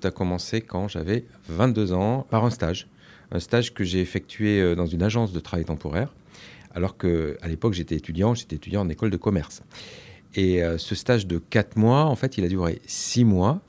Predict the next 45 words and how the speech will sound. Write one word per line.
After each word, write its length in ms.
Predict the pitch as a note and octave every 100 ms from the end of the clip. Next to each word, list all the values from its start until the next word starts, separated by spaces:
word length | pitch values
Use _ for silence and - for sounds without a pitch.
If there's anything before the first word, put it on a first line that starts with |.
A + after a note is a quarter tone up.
| - D#2
euh, 60 | D#2+ -
au 80 |
final, 340 | E2 D#2+ G2+ D#3+
parce 160 | -
que 220 | - D2+ C2+
ça 120 | D2+
s'est 340 | - D#2 C#2+ -
super 320 | - - A2
bien 140 | G2+ E2+
passé. 340 | D2+ - B2+ - - - - - - -
Et, 260 | G#2+ G2+ F#2+
euh, 60 |
au 100 | G#2
cours 180 | A#2 C3+
de 80 | A2
ce 120 | F2+
stage, 480 | - - C#3 D3 F#2+ -
euh, 520 | F2+ E2+ E2 A#1+ A1 -
en 60 | G2+
fait, 200 | D3 B2+
je 60 | E2+
me 60 |
suis 260 | E2 A2 - - A2
véritablement 840 | F2+ F2 B2+ B2 A#2+ G#2+ A#2 A#2+
révélé. 400 | G2 G#2 F#2+ F2
J'ai, 200 | D#2+ D2+
j'ai 80 | E2
compris, 580 | - G#2 - A#2 C#3+ - - - -
euh, 260 | E2+ D#2+ D#2
ce 140 | -
que 100 | G#2
j'aimais 220 | F#2 G2+
faire. 340 | F#2 F2+ E2+ - - - - -
Et, 280 | F#2+ F#2 F2+
euh, 380 | E2 E2 D#2+ D#2
ce 80 | -
que 80 |
j'aimais 220 | F2+ F#2 F#2
faire, 420 | C3+ D3 E3 -
je 120 | E2+
l'ai 40 | -
compris 360 | - D#2 F2
a-, 80 | D2 -
après 260 | - A2
coup, 200 | - B2+